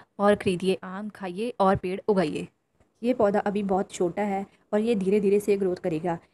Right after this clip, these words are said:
क्योंकि कोई भी पौधा जो सीड से ग्रो हुआ हो वो धीरे धीरे से ग्रोथ करता है। हम आपको इसकी अपडेट दिखाते रहेंगे।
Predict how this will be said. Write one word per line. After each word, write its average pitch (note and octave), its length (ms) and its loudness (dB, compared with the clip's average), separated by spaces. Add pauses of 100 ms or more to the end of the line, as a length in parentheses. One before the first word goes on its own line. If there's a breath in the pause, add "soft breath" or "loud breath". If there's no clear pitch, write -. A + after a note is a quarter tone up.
(120)
क्योंकि A#3+ 280 0
कोई A3 220 6
भी A3 120 0
पौधा G3 280 2
जो G#3 160 4
सीड G#3 240 0
से G#3+ 200 2
ग्रो G3 220 2
हुआ F#3+ 200 2
हो F#3+ 320 0
वो A3+ 100 0
धीरे G#3 260 4
धीरे G3 220 2
से A#3 160 -4
ग्रोथ G3+ 220 -2
करता F#3 340 -8
है। E3 200 -8 (320 soft breath)
हम G#3+ 180 0
आपको G3 320 2
इसकी G#3 360 -4
अपडेट G3 320 -2
दिखाते F#3 360 -4
रहेंगे। G3+ 460 -2